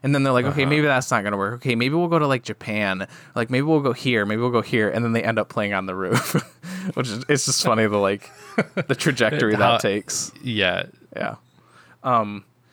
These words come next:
Speaker 1: but yeah, he, they, they, the shitting on George, I wanna get back to that for a second because they, uh, they, uh, another super cool moment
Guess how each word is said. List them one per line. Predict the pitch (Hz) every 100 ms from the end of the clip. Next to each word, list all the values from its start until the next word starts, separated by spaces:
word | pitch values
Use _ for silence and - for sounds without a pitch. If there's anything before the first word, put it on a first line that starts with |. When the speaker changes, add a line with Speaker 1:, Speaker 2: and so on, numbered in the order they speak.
| _ _ _
Speaker 1:
but | -
yeah, | 170 170
he, | 170 -
they, | 156 156 139
they, | 156 151 139 131
the | - 135 135 120
shitting | - 151 151 151
on | 123
George, | 104 113 113 98 -
I | 120
wanna | 113
get | 110
back | 107 -
to | -
that | 107 -
for | 113
a |
second | - 101 - 98
because | 101 123 107
they, | 113 104
uh, | 95 92 92 _ _ _ _ _ _ _ _
they, | - 113 107
uh, | 101 95 92 90 92 _ _ _ _ _ -
another | 139 139 139 135
super | 120 - 135 131 120
cool | - 127 110 101
moment | - 110 104 98 87